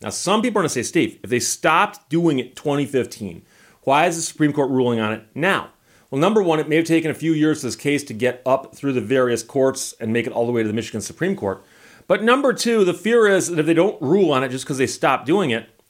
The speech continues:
once they hear that it's no longer gonna get ruled on by the courts, they can go back and do it.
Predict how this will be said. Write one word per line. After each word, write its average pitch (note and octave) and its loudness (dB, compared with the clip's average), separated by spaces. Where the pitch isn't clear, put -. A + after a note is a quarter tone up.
once F3 -2
they D3 0
hear D3+ 0
that B2+ 0
it's B2+ -6
no D3 2
longer D3+ 0
gonna C#3 0
get B2 -2
ruled D3+ 2
on D3 2
by C3 2
the A#2 -2
courts, G#3 0
they A3 -2
can B3+ -2
go G#3+ 4
back A3 -2
and G#3 -2
do A#3 0
it. - -6